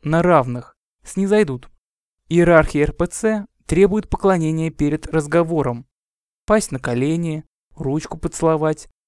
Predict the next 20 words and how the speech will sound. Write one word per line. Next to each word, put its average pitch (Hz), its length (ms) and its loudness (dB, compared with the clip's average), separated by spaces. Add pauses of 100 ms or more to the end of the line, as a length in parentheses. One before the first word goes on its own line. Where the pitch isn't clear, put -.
(100)
попросить 170 500 0 (140)
благословения 156 960 -2 (500)
или 147 240 0
как-то 151 360 -2
иначе 175 380 0
высказать 143 560 -4 (280)
им 160 300 -2
смирение 165 840 -2
и 135 320 -4 (300)
подчиненность. 156 920 -4 (680)
Знахари 190 540 0
же 196 240 -6 (320)
себе 160 400 -2
на 170 140 -2
уме 170 440 -4 (880)
и 151 60 -8
не 156 120 2
до 151 140 2
всякого 147 540 0
снизойдут, 143 640 -4